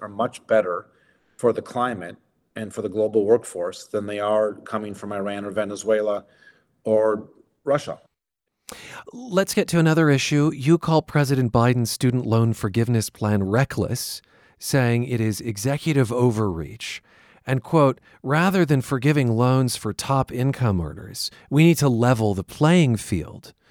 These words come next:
Speaker 2: Um, but Adam Frisch, there, there is an income cap on this. So help me understand your thoughts here.
Speaker 1: Yeah, so a, a couple things. I am a big believer in education to the point of when covid started, I went and obtained my substitute teaching license,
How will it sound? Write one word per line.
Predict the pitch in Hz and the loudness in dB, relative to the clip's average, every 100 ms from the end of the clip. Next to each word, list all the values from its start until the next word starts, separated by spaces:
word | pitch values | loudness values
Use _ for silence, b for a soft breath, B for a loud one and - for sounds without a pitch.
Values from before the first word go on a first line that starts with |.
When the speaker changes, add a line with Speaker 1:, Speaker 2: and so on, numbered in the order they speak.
| b b b b b | b b b b b
Speaker 2:
Um, | - 147 143 | 0 2 2
but | 156 | 0
Adam | 170 190 180 | 2 2 2
Frisch, | 196 175 - | 0 -2 0
there, | 156 | 0
there | 147 190 | 2 2
is | 233 | 4
an | 151 | 2
income | - 190 233 208 165 131 101 | 2 2 2 2 2 2 0
cap | - 120 98 - | -2 0 0 0
on | 92 82 | -2 -2
this. | 87 - | -6 -6
So | - 131 | -2 0
help | 123 185 | 2 2
me | 208 | 2
understand | 180 143 - 120 104 | 2 0 0 0 2
your | |
thoughts | 98 - 90 - | 0 0 -2 -4
here. | - - _ _ _ B B B | -12 -16 _ _ _ B B B
Speaker 1:
Yeah, | 196 156 | 4 4
so | - 135 117 - - - - | 4 4 4 -2 -8 -8 -10
a, | 139 | -6
a | |
couple | 127 139 120 | 0 2 2
things. | 123 101 85 - - | 0 -8 -10 -14 -6
I | 131 | -2
am | 139 | 0
a | 120 | 0
big | 98 117 | 0 -2
believer | 104 104 110 107 104 | -2 -2 0 2 2
in | 92 98 | 2 -2
education | 98 95 - 98 - 101 | -4 -6 -4 -4 -4 -8
to | |
the | 92 | -8
point | - 104 98 | -8 -6 -6
of | 92 | -6
when | 95 | -6
covid | - 107 95 | -2 0 -2
started, | - - 92 92 | -4 -2 0 0
I | 95 | -2
went | 95 92 | -2 -6
and | 80 98 | -10 -14
obtained | 85 95 95 | -14 -12 -8
my | 92 87 101 98 | -8 -8 -10 -6
substitute | - 107 - - 95 | -2 0 -2 -10 -6
teaching | 107 - 92 | -6 -4 -6
license, | 90 - 92 - | -10 -12 -16 -18